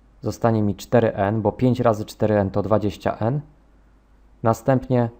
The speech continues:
z dziesiątki wyłączam piątkę, zostaje mi dwójka, bo pięć razy dwa to dziesięć. I zobaczcie, w jakiej postaci otrzymaliśmy liczbę. To jest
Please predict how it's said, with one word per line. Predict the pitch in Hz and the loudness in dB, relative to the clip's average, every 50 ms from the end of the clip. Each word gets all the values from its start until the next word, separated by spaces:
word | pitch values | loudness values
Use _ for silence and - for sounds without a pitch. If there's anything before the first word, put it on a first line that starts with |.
| _ - | _ -14
z | 107 101 | -14 -6
dziesiątki | 104 123 120 - - 143 143 131 - - 127 110 | -4 -2 -2 0 2 2 2 0 0 -4 -4 -2
wyłączam | 117 117 120 123 117 - 120 117 107 | 0 2 2 2 2 0 0 -2 0
piątkę, | - 123 113 110 101 - - - 101 92 - - _ _ _ - | 0 2 2 0 0 -2 -4 -6 -6 -6 -8 -12 _ _ _ -8
zostaje | - 107 104 - - 110 110 107 107 | -6 -6 -6 -2 0 0 2 2 0
mi | 104 95 | 0 -2
dwójka, | 101 98 95 92 92 - 104 110 | -2 -4 -4 -4 -2 0 0 0
bo | 110 110 98 | 2 0 0
pięć | - 117 113 107 110 | 0 0 0 0 0
razy | 107 107 95 98 98 90 | 0 0 0 0 -2 -4
dwa | 104 95 104 101 95 | -2 0 2 0 0
to | 90 - - 98 92 90 92 - - _ - | -2 -4 -2 -2 -2 -2 -4 -8 -18 _ -10
dziesięć. | 101 104 101 90 - - 117 139 147 - - - - - - - | -6 -6 -6 -4 -4 -4 -4 -4 -4 -6 -10 -18 -20 -20 -12 -10
I | - | -6
zobaczcie, | 101 113 107 131 139 - - - 123 123 120 117 - - - _ - _ _ _ _ _ _ - | -4 2 2 2 2 2 0 0 0 0 0 -2 -6 -16 -20 _ -20 _ _ _ _ _ _ 0
w | 110 | 2
jakiej | 120 143 143 - 143 - | 4 4 4 2 0 -2
postaci | - 123 117 - - 135 135 - - 127 | -2 -4 -2 0 2 0 2 2 0 0
otrzymaliśmy | 127 - - 123 120 117 117 110 - - 117 | 0 -2 -2 0 0 0 0 -2 -2 -2 -2
liczbę. | 113 113 104 98 90 82 85 87 - - - - _ _ _ _ _ _ _ _ _ _ _ _ | -2 -2 -4 -4 -4 -4 -4 -6 -8 -14 -20 -20 _ _ _ _ _ _ _ _ _ _ _ _
To | - 262 | 6 8
jest | 262 254 254 - - - - | 8 8 6 0 -8 -20 -20